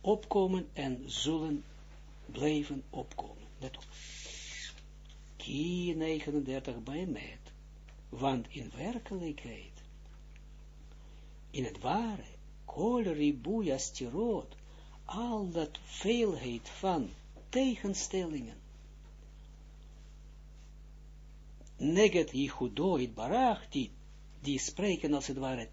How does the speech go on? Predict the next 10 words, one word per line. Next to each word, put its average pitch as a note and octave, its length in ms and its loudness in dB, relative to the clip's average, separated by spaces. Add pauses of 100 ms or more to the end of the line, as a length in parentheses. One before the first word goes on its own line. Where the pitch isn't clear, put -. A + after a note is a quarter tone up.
tegen A3 600 4
de F#3 200 4
eenheid D#3 640 2
van C#3+ 280 -2
de C3 120 -2
gezegende, A#2+ 840 -4 (100)
van A2+ 200 -8
de A#2 100 -4
schepper. - 460 -6 (1600)
She'anu F#3 760 2